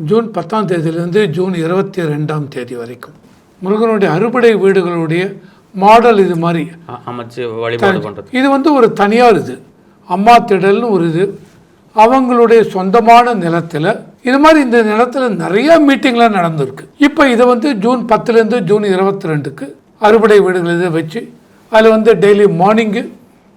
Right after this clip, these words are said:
Speaker 1: and ஈவினிங்கு பூஜையெல்லாம் பண்ண போறாங்க, பிரசாதமெல்லாம் கொடுக்க போறாங்க. Out and out இது வந்து ஒரு ஆன்மீக இது.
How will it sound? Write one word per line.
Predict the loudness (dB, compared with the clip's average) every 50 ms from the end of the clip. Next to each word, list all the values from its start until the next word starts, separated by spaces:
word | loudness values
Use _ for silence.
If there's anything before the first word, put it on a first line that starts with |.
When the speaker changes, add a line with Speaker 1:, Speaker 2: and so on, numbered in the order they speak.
| -12 -8
Speaker 1:
and | -6 -4 -4 -4
ஈவினிங்கு | -2 0 0 2 2 0 -2 -4 -4 -4 -4 -4 -4 -8 -14 -20 _ _ _ _ _ _ _
பூஜையெல்லாம் | 0 0 2 4 2 2 2 0 -2 -4
பண்ண | -4 -4 -4 -4
போறாங்க, | -6 -6 -8 -8 -6 -6 -8 -8 -10 -12 -14 -20 -20 _ _ _ _ _ _
பிரசாதமெல்லாம் | 2 2 4 6 6 4 6 6 4 0 0 0 -2 -2 -2 -4
கொடுக்க | -8 -10 -8 -8 -10
போறாங்க. | -8 -8 -6 -6 -6 -6 -8 -10 -12 -14 -20 -20 -20 _ _ _ _ _
Out | 4 6 6 6 4 2 2 2
and | 4 4 4 4 4
out | 6 6 6 4 2 -2
இது | -4 -2 0 2
வந்து | 0 2 2 2 2
ஒரு | 2 2 0 -2
ஆன்மீக | 0 2 4 4 4 4 2 2 0 0 0 0 0 -2 -4
இது. | -4 -4 -2 -2 -2 -2 -2 -6 -14